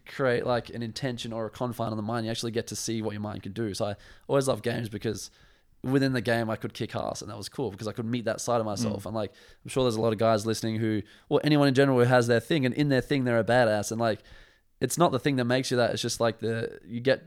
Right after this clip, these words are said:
Speaker 1: it was the perfect opportunity for you to see that part of yourself. So
Speaker 2: Okay.
Speaker 1: gaming allowed me to see that part of myself.
Speaker 2: So you contribute gaming as something to, like, allowed you to express yourself?
Speaker 1: Yeah, massively.
Speaker 2: Yeah,
Speaker 1: Yeah.
Speaker 2: okay.
Speaker 1: And, and, like, do cool shit, you know, like,
Speaker 2: Yeah.
Speaker 1: I, like, it's, I, no one knows the game, so it's hard to describe, but you'd be able to do some hectic stuff in that
Speaker 2: Yeah.
Speaker 1: game and be like,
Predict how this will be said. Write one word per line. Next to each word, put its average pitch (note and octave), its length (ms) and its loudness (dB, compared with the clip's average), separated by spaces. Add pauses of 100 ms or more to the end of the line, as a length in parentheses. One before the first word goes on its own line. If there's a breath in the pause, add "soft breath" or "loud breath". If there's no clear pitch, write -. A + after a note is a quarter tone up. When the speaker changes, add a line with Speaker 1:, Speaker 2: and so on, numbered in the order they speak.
(140)
Speaker 1:
it C#3 80 2
was B2+ 180 -2
the B2 80 -10
perfect B2 320 2
opportunity A2+ 280 -4
for A#2 120 -6
you A#2 60 -2
to G#2 80 -4
see A#2 180 -2
that A2 160 0
part - 180 -6
of G2 60 -10
yourself. - 400 -8
So - 240 -6
Speaker 2:
Okay. A2+ 320 -8
Speaker 1:
gaming B2+ 260 2
allowed A#2 220 2
me - 80 -6
to - 40 -6
see A2 180 -4
that - 120 -6
part - 140 4
of - 60 -8
myself. A2 260 -8
Speaker 2:
So - 140 -8
you A2 420 -4 (140)
contribute G#2 380 -4
gaming G#2 360 -2
as G#2 100 -4
something G#2+ 340 -4
to, - 200 -8
like, F#2+ 240 -6
allowed G#2 260 -2
you G2+ 100 -6
to G2 120 -4
express - 420 -6
yourself? G#2+ 400 0
Speaker 1:
Yeah, A3 180 8
massively. D3 500 4
Speaker 2:
Yeah, C#3 60 8 (180)
Speaker 1:
Yeah. B2 60 6
Speaker 2:
okay. - 100 4
Speaker 1:
And, C#3 80 6
and, C#3 280 4
like, C#3 200 4
do E3 140 6
cool F3 220 2
shit, C3 240 0
you A#2 60 0
know, C3 140 4
like, B2+ 160 8
Speaker 2:
Yeah. G#2 60 -8 (260 loud breath)
Speaker 1:
I, C3 80 2
like, C3 300 4
it's, - 180 -6 (120)
I, D3 120 2
no E3 160 8
one D3 100 6
knows B2+ 160 6
the G#2+ 60 0
game, A2 200 2
so A2 60 0
it's G#2+ 100 0
hard B2 120 6
to G#2+ 80 0
describe, A2 340 2
but G#2+ 80 -6
you'd C3 140 2
be C#3+ 80 -2
able C#3+ 100 -2
to D#3 80 -4
do D3 80 -2
some C#3 160 -6
hectic - 440 -6
stuff D#3 200 2
in D3+ 80 -2
that C#3 120 4
Speaker 2:
Yeah. C#3+ 100 2
Speaker 1:
game D3+ 100 2
and C#3 80 -2
be C3+ 60 0
like, - 100 -4